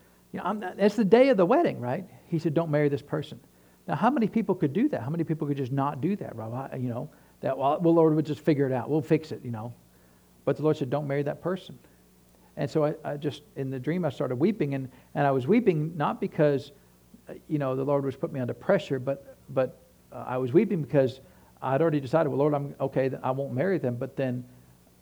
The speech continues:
I, my heart was broken for them that, you know, I mean, you know, who wants to get left at the altar, right?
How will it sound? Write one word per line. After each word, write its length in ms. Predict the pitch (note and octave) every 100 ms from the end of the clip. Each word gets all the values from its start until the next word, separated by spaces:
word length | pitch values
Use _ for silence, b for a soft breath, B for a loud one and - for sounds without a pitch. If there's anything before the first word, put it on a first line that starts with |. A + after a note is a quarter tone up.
| _ _ -
I, 220 | B2+ C#3+ - B2+ B2+
my 120 | B2
heart 220 | C#3 D#3+
was 120 | C#3
broken 280 | A#2+ C#3+ C#3
for 140 | C#3+
them 280 | C3 A#3 C4
that, 140 | B2+ -
you 80 | F#3
know, 260 | C#3 C3 - _ -
I 100 | B2+
mean, 260 | C3+ C3+
you 120 | C#3+ D3
know, 240 | A#2+ D3+
who 120 | C3 F3+
wants 180 | D#3
to 60 | D3+
get 100 | D3
left 240 | C#3+ D3+
at 80 | C3
the 80 | B2+
altar, 400 | C3+ - - - - -
right? 220 | G2+ -